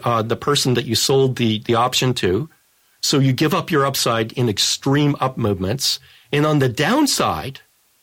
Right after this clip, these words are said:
if the market goes down, then you need to pay. So your downside is magnified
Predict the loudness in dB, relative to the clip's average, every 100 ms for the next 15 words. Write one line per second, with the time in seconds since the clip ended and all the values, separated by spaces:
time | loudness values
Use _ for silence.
0 | _ _ -2 -2 0 0 2 0 -2 0
1 | 0 2 0 0 -2 -6 -14 _ _ _
2 | -8 0 2 4 4 2 -2 -6 -2 0
3 | 0 -4 -10 _ _ _ _ _ -2 0
4 | 0 0 -8 -2 0 0 0 2 2 0
5 | -2 0 0 0 0 2 0 0 0 0
6 | -2 -6 -6 -16